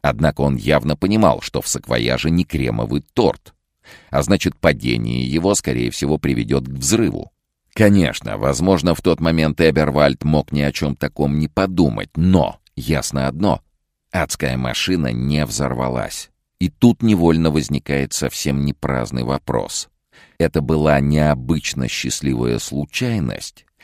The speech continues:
или же телохранитель его высочества знал, что бомба не взорвётся, и оттого-то действовал столь лихо и непродуманно.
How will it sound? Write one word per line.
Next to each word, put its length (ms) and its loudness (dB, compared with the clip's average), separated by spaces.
или 300 6
же 240 2
телохранитель 840 -2
его 280 -2
высочества 720 -2
знал, 540 2
что 260 -10
бомба 440 -4
не 140 -8
взорвётся, 760 -8
и 60 0
оттого-то 760 -2
действовал 720 0
столь 320 -4
лихо 380 -4
и 80 -2
непродуманно. 920 -6